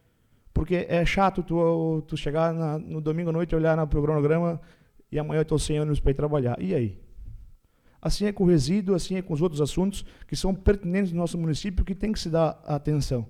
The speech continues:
É, é preocupante pra mim saber, né, de tudo que tá acontecendo e não se ter o, não se, não se deu definimento a esses dois assuntos que são as, grandes pra nós no nosso município.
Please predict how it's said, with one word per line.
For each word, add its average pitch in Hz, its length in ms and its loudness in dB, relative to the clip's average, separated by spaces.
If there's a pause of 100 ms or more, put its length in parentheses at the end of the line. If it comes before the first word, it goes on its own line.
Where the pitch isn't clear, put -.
(960)
É, 135 340 -2
é 160 80 0
preocupante 180 640 -2 (540)
pra 165 160 4
mim 185 380 2 (120)
saber, 160 540 0
né, 165 340 -4
de 131 80 -12
tudo 165 120 2
que 160 60 0
tá 160 80 -2
acontecendo 160 680 -2
e 185 380 0
não 196 180 0
se 202 160 -8
ter 214 240 -2
o, 208 280 -4
não 214 220 -4
se, 208 180 -14
não 196 280 -4
se 214 100 -12
deu 202 220 0
definimento 220 560 0
a 208 200 2
esses 180 160 -2
dois 196 200 2
assuntos 220 280 -2
que 208 120 -4
são 220 340 -2
as, 165 200 -2
grandes 185 440 -2
pra 147 140 -4
nós 143 180 0
no 135 60 -6
nosso 135 200 -2
município. 127 440 -4